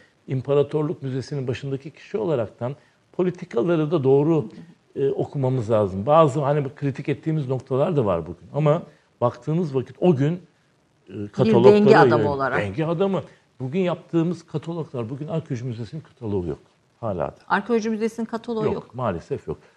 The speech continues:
Speaker 1: Oradaki bir Mendel kataloğu, o dönemde çıkartılmış bir Mendel kataloğu, bölüm seksiyon katalogları, yayınlar baktığınız vakit şöyle bir kitaplık oluşturacak kadar, e, Osmanlıca, Fransızca ve Almanca bir sürü dillerde,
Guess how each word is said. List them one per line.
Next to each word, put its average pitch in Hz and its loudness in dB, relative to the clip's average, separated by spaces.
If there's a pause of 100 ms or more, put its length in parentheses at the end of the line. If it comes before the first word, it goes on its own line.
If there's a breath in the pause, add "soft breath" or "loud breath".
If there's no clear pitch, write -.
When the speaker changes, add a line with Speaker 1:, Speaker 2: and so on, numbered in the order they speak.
(160 soft breath)
Speaker 1:
Oradaki 151 4
bir 190 2
Mendel 143 2
kataloğu, 101 -2
o 120 -2
dönemde 107 -2
çıkartılmış 101 -8
bir - -12
Mendel 98 -2
kataloğu, 90 -4 (380 soft breath)
bölüm 143 6
seksiyon 147 0 (340)
katalogları, 113 -2
yayınlar 131 0
baktığınız 160 -2
vakit 131 -6 (440)
şöyle 175 6
bir 143 -2
kitaplık - -4
oluşturacak 151 -4
kadar, 120 -4 (480 soft breath)
e, 127 4
Osmanlıca, 147 -2 (200)
Fransızca 135 -2
ve 131 2 (240)
Almanca 131 -2 (340 loud breath)
bir 190 -2
sürü 147 -2
dillerde, 120 0